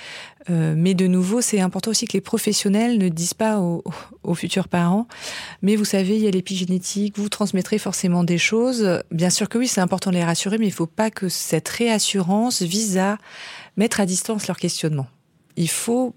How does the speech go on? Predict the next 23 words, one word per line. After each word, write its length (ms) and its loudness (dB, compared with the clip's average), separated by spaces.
pouvoir 320 2
écouter 400 -2
là 320 2
où 80 0
ils, 260 -4
où 140 -4
ils 200 -4
en 80 -4
sont. 200 -10
Euh, 200 -6
donc, 320 -6
euh, 80 0
c'est 140 -2
pour 120 -4
ça 140 0
qu'à 100 -2
la 140 2
fois, 160 -2
je 40 -2
trouve 140 -8
ça 160 0
très 240 -4
bien, 320 0